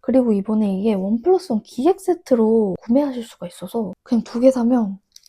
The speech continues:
이렇게 네 개를 쟁일 수 있는 거예요. 이 네 개가 진짜 딱 필요한 꿀템이거든요. 무조건 쟁이셔라. 제가 애교살에 한 집착 하는데요.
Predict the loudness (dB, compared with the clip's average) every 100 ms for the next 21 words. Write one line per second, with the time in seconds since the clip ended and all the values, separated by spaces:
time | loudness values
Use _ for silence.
0 | _ -4 0 2 2 6 6 4 2 2
1 | 0 -2 -6 -6 -10 -12 -18 _ _ -14
2 | -8 2 4 6 4 4 0 -2 -4 -2
3 | -2 -2 -4 -4 -4 -6 -10 -12 0 4
4 | 4 2 -2 -6 -4 -4 -4 -6 -10 -12
5 | _ _ _ -10 -6 -6 -6 -8 -6 -4
6 | -4 -8 -12 -18 _ _ _ _ -8 -4
7 | -2 -2 -2 -4 -4 -6 -4 2 2 0
8 | -8 -14 -2 0 0 -2 -4 -6 -10